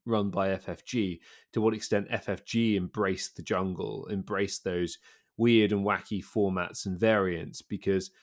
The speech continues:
yeah, the, the shadows, the shadow-centric view that you, uh, you, you, you s-, said that Keyforge kind of started out at, as it is, is in a way very Archon Solo-centric. And, um,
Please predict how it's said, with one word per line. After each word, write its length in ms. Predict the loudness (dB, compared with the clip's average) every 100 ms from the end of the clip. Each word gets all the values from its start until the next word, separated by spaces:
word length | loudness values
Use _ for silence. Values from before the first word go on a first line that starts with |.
| _
yeah, 220 | -2 0
the, 220 | 0 -2 -2
the 100 | -4
shadows, 680 | 0 4 4 6 6 4 -2
the 80 | -8
shadow-centric 920 | -2 0 2 0 2 2 2 -2 -6 -2
view 300 | 0 2 2
that 220 | -2 -2
you, 320 | 0 2 2
uh, 280 | 2 2 0 -4
you, 200 | -4 -4
you, 300 | -4 -4 -4 -6
you 240 | -4 -2
s-, 240 | -4 -8 -10 -10
said 300 | -4 -2 -4
that 200 | -10 -8
Keyforge 420 | -6 -4 -4 -4
kind 180 | -6 -6
of 60 |
started 380 | -4 -2 -2 0
out 180 | 0 0 -4
at, 240 | -6 -6 _ -20 _ -4
as 240 | 0 0
it 100 | -2 -6
is, 680 | -12 -14 -10 0 2 2 2
is 240 | 0 4
in 100 | 4
a 60 | 6
way 200 | 6 6
very 400 | 6 4 2 2
Archon 480 | 2 2 2 -2 0
Solo-centric. 1120 | 2 2 4 2 0 -2 -2 -4 -4 -4 -12 -6
And, 400 | -4 -2 -2 0
um, 320 | 0 0 -2